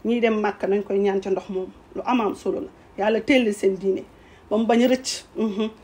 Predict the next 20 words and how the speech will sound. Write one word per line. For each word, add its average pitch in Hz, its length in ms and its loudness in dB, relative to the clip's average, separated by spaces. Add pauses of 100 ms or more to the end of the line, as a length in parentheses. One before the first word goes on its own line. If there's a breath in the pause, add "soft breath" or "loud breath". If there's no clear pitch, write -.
(140)
Ndax 202 140 -2
seytaan 220 340 2
dafa 196 140 -6
bëri 196 180 -4
bool, 196 260 0
te 220 100 -4
lu 214 120 -2
ne 262 140 2
la 247 100 4
lay 208 160 4
def 214 160 0
loo. 185 180 -2 (600 loud breath)
Fa 285 140 6
tabaarakallah, 285 720 8
macha 262 340 4
allah, 247 360 6 (100)
nga 247 200 2
gis 285 140 0
ci - 80 -6
tamit, 277 420 0